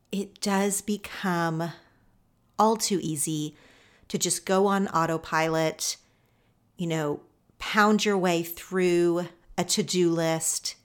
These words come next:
make sure you're taking care of everyone else around you and everything that needs to be done. And with all that going on, who has time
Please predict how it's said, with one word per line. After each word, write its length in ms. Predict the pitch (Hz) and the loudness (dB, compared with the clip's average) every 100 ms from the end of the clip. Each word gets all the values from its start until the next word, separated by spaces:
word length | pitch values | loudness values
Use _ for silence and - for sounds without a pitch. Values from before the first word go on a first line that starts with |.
| _ _ _ - | _ _ _ -2
make 260 | 190 185 | 0 0
sure 240 | - - 226 | 0 2 2
you're 160 | 214 | 2
taking 400 | 208 208 196 190 | 0 -4 -2 -4
care 240 | 185 196 175 | -4 -2 -2
of 140 | 175 - | -2 -2
everyone 420 | 185 202 202 190 | 0 0 0 0
else 260 | 175 175 - | -2 -4 -4
around 460 | 156 156 160 156 | -4 -4 -4 -6
you 220 | 160 160 160 | -4 -2 -4
and 160 | 156 - _ | -6 -14 _
everything 600 | 220 214 220 196 196 165 | 2 4 0 0 -4 -4
that 120 | 165 | -4
needs 300 | 170 160 - | -4 -4 -6
to 100 | - | -6
be 140 | 151 156 | -6 -6
done. 560 | 151 156 151 151 151 156 _ _ _ _ | -2 -2 0 -2 -6 -10 _ _ _ _
And 120 | 185 180 | -4 -2
with 180 | 180 | 0
all 160 | 220 214 | 2 2
that 240 | 190 175 | 2 0
going 320 | - 160 156 160 | -2 -2 0 0
on, 300 | 151 156 151 - | 0 -2 -8 -6
who 240 | 262 247 247 | -2 0 -2
has 440 | 202 196 180 175 | 0 2 2 0
time 640 | - 214 190 170 165 160 | -4 0 0 0 -2 -6